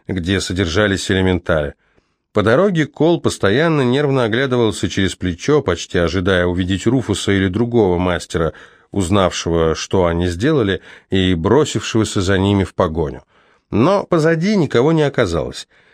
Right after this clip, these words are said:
В коридорах было тихо, и стало еще тише, когда окружавший их камень разгладился, а стены и пол сменились мрамором, отполированным до состояния катка.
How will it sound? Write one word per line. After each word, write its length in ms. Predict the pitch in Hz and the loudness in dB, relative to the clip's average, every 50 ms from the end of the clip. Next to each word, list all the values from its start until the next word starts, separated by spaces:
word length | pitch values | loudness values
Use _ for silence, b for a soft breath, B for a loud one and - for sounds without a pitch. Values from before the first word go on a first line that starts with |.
| b b | b b
В 100 | - - | -20 -6
коридорах 500 | - 110 101 104 104 165 190 185 151 110 | -2 0 0 2 2 2 2 2 0 0
было 240 | 101 110 110 104 98 | 0 0 2 2 0
тихо, 640 | 85 - - 160 196 196 - - - 92 85 80 | -2 -4 -4 -2 -2 -2 -2 0 0 2 2 0
и 180 | 78 78 78 76 | 0 -2 -4 -6
стало 340 | 73 - - 135 135 131 131 | -8 -4 -2 0 0 0 0
еще 540 | 127 117 117 139 160 - - - 139 113 98 | -2 -2 -2 -2 -2 -2 -2 0 0 0 0
тише, 400 | - - - 190 214 208 - 165 | -2 -4 -4 -4 -2 -2 -4 -2
когда 420 | - 113 101 98 92 117 117 113 | 0 0 -2 0 0 2 2 2
окружавший 680 | 104 - - 117 110 95 110 120 107 92 - - 101 90 | 2 0 0 -2 0 2 2 2 0 0 -2 -4 -4 -6
их 380 | - - 113 101 85 - - _ | -4 -4 -4 -4 -4 -6 -12 _
камень 420 | - 135 135 135 131 127 123 113 b b b b b b b | -2 0 0 2 0 0 -2 -4 b b b b b b b
разгладился, 960 | - 113 127 127 127 127 160 170 156 104 76 78 73 71 - - - 65 - _ _ _ _ _ | 0 0 0 0 0 0 0 0 0 0 -2 -6 -8 -8 -10 -12 -12 -12 -14 _ _ _ _ _
а 200 | - 90 90 85 | 0 2 2 2
стены 500 | - - - - 123 110 98 95 92 92 | 0 -6 -4 0 0 2 2 2 2 0
и 20 | |
пол 380 | 90 - - 147 151 127 95 b b b b b | 0 0 0 0 2 2 0 b b b b b
сменились 600 | - - - 107 104 104 104 98 92 90 - - | -10 -2 2 2 4 4 4 2 2 0 -2 -2
мрамором, 580 | 98 95 98 110 131 147 143 120 104 98 92 90 - | 0 2 2 2 2 2 0 0 0 -2 -2 -2 -4
отполированным 840 | 95 - - - 104 95 98 98 110 131 127 113 107 104 101 95 87 | -4 -4 -2 -2 0 0 2 2 2 2 2 0 0 0 0 0 0
до 120 | 90 92 | -2 -2
состояния 720 | - - 95 - - - 95 98 107 113 110 107 104 104 | -2 -4 -8 -6 -4 -2 0 0 0 0 0 0 0 -2
катка. 560 | 90 - - 107 - - - - 95 80 67 | 0 0 -2 -2 -2 -4 -4 -4 -2 -2 -2